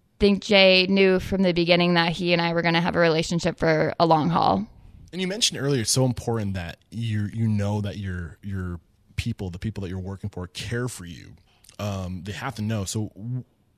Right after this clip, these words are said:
Speaker 2: paint that picture of the things that he would do, not with just you, but things all of you would do for the people that you're, you know, bringing up with you,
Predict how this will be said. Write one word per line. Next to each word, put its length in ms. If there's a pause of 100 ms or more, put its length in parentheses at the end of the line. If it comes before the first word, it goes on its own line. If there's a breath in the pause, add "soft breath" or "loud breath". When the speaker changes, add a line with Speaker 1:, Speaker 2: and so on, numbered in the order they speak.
(220)
Speaker 2:
paint 220
that 140
picture 320
of 120
the 60
things 280
that 80
he 180
would 160
do, 280
not 280
with 200
just 280
you, 80
but 120
things 240
all 240
of 100
you 100
would 100
do 220
for 220 (120)
the 80
people 260
that 100
you're, 360
you 120
know, 160 (120)
bringing 280
up 180
with 160
you, 220